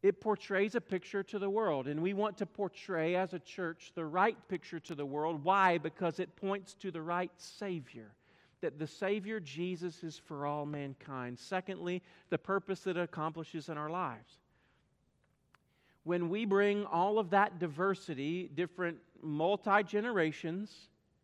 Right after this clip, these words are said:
multi-ethnicities,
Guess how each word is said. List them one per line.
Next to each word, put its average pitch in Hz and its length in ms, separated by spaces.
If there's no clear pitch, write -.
multi-ethnicities, 190 2000